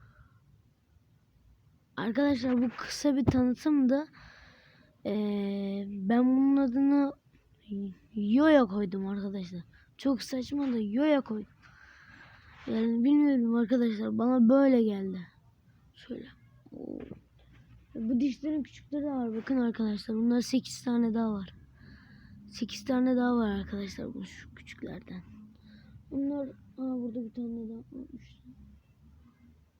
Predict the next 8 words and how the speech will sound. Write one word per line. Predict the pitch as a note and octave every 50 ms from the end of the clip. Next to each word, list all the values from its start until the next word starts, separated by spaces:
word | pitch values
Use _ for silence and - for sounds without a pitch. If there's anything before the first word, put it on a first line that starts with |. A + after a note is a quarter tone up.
| _ _ _ _ _ _ _ _ _ _ _ _ _ _ _ _ _
Dürbün | - G#3 G3 B3+ B3+ A#3+ A#3 C4+ C4+ C4+
de | C4
var | B3+ A#3+ A3+ A3
arkadaşlar, | G#3+ G#3+ G3+ - - G3+ G3 F#3+ - - - A#3 A3
şöyle. | G#3+ - - A#3 A3+ A3 A3 G#3 G#3 G#3+ A3+ B3+ C4 B3 - _ _ _ _ _ _ _ _ _ _ _ _ _ _ _ _ _ _ _ _ _ _ _ _ _ _ _ _ _ - - _ _ _ _ _ _
Şu | - - - - - - - _ _ _ _ _ _ _ - - - D#4+ C4
dişleri | A#3+ G#3+ - - B3 A3+ G#3+ G#3
göstermedim. | A3 A3+ A3 F3+ - - G3+ F#3+ F#3 F3+ F3+ F#3+ G#3+